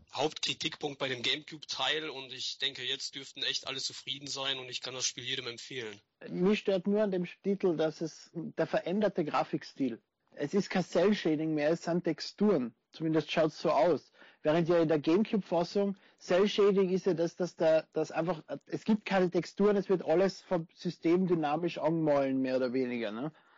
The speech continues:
Speaker 2: Und, und dadurch wirkt's viel schöner, finde ich, weil ich mag diesen Cell-Shading-Stil sehr gern. Ich habe thirteen zum Beispiel von Ubisoft, den Shooter im Cell-Shading-Stil, gern gespielt.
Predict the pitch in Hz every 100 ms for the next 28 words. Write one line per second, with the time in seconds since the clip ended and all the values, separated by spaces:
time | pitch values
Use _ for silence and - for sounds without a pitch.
0 | _ _ _ _ - 156 151 - 151 156
1 | 180 175 175 185 - - 214 190 - 180
2 | 196 196 170 185 165 156 214 185 156 180
3 | 175 190 - 180 175 156 - - 185 202
4 | 185 151 151 - 175 165 151 - - 170
5 | 143 139 151 156 147 - - 170 - 185
6 | 156 160 143 139 - 151 156 160 156 151
7 | 147 - 135 131 180 190 170 135 131 139
8 | 135 143 131 135 - 151 - - - -
9 | _ - 143 180 - 135 143